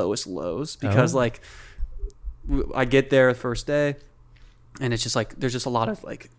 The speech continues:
Speaker 1: stuff that was wrong with the set. And, like, so Kels comes in and, like, we just have to, you know, reorganize some things. And, like, you know, I, it was my first time really meeting him. Like, I met him once on a shoot,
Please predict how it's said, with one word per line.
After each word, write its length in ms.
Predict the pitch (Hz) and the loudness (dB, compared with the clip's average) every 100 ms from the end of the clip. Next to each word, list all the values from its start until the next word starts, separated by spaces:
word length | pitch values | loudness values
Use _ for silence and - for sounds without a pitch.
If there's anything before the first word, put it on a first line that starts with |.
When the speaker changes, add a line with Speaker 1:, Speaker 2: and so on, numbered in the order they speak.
| - | -12
Speaker 1:
stuff 280 | - - 127 | -4 2 4
that 60 | 127 | 4
was 160 | 120 120 | 0 4
wrong 360 | 127 123 120 | 6 8 6
with 80 | 117 | 2
the 60 | 120 | 0
set. 380 | - 139 127 120 | 4 6 8 6
And, 80 | 123 | 4
like, 180 | 113 | 2
so 260 | - 123 113 - - - | 2 0 0 -6 -18 -4
Kels 280 | 127 113 | -2 0
comes 220 | - 117 117 | 0 0 2
in 160 | 117 | 0
and, 140 | 113 113 | 0 -2
like, 220 | 110 - | -4 -2
we 120 | 127 | -2
just 140 | 113 127 | -2 -2
have 180 | 113 | -4
to, 220 | - 113 - - - - - - | -2 -4 -4 -14 -20 -20 -10 0
you 100 | 123 | 4
know, 200 | 113 113 | 4 4
reorganize 560 | 127 123 120 113 113 | 6 6 6 2 0
some 100 | 131 | -4
things. 360 | 113 95 73 - | -8 -8 -6 -6
And, 100 | 117 | -6
like, 320 | 104 - - - - | -6 -10 -14 -20 -12
you 140 | - 127 | -2 -2
know, 180 | 82 - | -2 0
I, 160 | 123 | 0
it 80 | 123 | 2
was 120 | 123 | 0
my 80 | 123 | -2
first 240 | 120 123 - | -2 -4 -2
time 200 | 117 113 | -4 0
really 380 | 123 123 123 120 | 2 4 4 4
meeting 320 | 120 120 120 | 2 0 -2
him. 180 | 127 117 | -2 -2
Like, 140 | 113 | -2
I 40 | |
met 140 | 117 120 | 0 0
him 100 | 117 | 0
once 220 | 117 113 | -2 -4
on 80 | 120 | -8
a 40 | |
shoot, 340 | 110 123 117 | -6 -4 -4